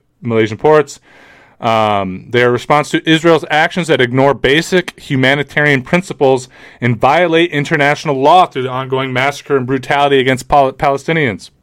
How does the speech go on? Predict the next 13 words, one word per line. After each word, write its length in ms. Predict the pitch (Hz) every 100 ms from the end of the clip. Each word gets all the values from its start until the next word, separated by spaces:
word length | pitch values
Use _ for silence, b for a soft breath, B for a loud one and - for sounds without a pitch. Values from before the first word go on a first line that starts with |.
| _
We 80 | 123
have 100 | 123
also 220 | 143 151
decided 400 | 151 123 139 135
to 80 | 127
no 120 | 120
longer 200 | 120 127
accept 300 | 120 139 120
ships 320 | - 123 - B B B
using 260 | 123 120 117
the 60 |
Israeli 280 | 107 117 110
flag. 440 | 107 110 107 101